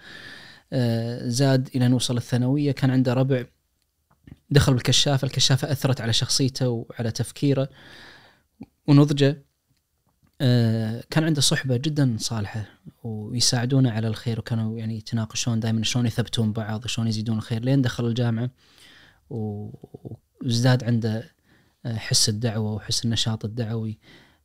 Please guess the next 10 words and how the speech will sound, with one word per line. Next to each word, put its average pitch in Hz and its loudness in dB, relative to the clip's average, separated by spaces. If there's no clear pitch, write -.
آه، 107 -8
وراح 135 2
لأمريكا، 117 0
راح 120 -8
لكندا، 117 -2
عفوًا، 113 -6
راح 110 -4
لكندا، 117 -2
راح 110 -8
لبريطانيا، 113 -4